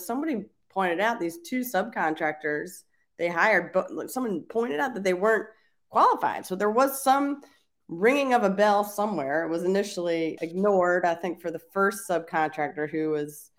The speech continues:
funneling the bribes. And then for the second con-, subcontractor, they ended up doing a waiver, again, bringing someone from the U S to come and gloss over that. So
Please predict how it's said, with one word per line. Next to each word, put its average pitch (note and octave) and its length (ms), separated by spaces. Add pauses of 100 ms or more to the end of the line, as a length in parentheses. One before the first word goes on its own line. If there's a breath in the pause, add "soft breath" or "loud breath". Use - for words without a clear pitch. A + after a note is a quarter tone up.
(120)
funneling D#3+ 340
the D#3 60
bribes. D3+ 460
And E3 100
then E3 160
for E3 140
the D3+ 260 (140)
second C#4+ 640
con-, D3 360
subcontractor, D#3 1160 (720)
they F#3+ 360
ended F#3+ 260
up F3+ 180
doing F3+ 280
a D#3+ 80
waiver, E3+ 800 (200 soft breath)
again, B3 380
bringing G#3+ 320
someone G#3+ 340
from G3 220
the A3 100
U B3 220
S G#3 340
to F3+ 80
come G3 340
and E3+ 220 (560 loud breath)
gloss G3 440
over G#3 280
that. G3+ 360
So G#3 320